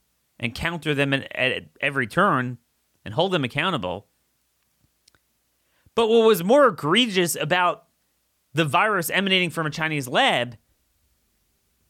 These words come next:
is the tyranny emanating from our own government officials. That is the real issue there. Okay? That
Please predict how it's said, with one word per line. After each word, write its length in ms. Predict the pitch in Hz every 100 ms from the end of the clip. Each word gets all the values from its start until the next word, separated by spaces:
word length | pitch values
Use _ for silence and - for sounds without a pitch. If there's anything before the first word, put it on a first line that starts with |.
| _ _ -
is 220 | 208 160
the 100 | 180
tyranny 800 | - - 214 277 220 143 127 135 _ _ _ _ _ _ _ _ _ _ _ _ _ _ -
emanating 580 | 190 220 196 151 135 139
from 240 | - 156
our 160 | 147 131
own 180 | 160 151
government 480 | 156 147 139 139 123
officials. 580 | - 202 - - - -
That 500 | 113 110 170 269 220 _ _ _ _ _ _ _ _
is 180 | - 175
the 120 | 147
real 280 | 143 165 151
issue 320 | 185 220 123
there. 280 | - - - _ _ _ _ _ _ _ _ _
Okay? 480 | - 113 180 233 190 _ _ _ _ _ _ _
That 520 | 117 107 165 262 220